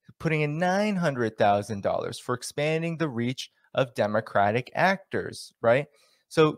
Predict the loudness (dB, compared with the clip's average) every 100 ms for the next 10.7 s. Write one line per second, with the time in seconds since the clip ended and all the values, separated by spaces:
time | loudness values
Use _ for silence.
0 | 0 4 6 4 4 4 4 4 4 4
1 | -2 -2 -6 -6 -4 2 2 2 2 2
2 | 2 2 2 0 2 2 2 0 -6 -2
3 | 0 2 0 0 -4 -4 -2 0 2 2
4 | 0 2 4 6 2 -2 -4 2 2 2
5 | -4 -12 -18 -20 _ _ _ 2 2 2
6 | -6 -6 -4 0 0 -2 -6 0 2 2
7 | -2 -4 -2 -2 -4 -4 -4 -4 -10 _
8 | _ _ -8 -6 -6 -10 4 8 8 4
9 | -8 -4 -4 -4 -10 6 8 8 2 0
10 | 0 -2 -10 -4 -2 -2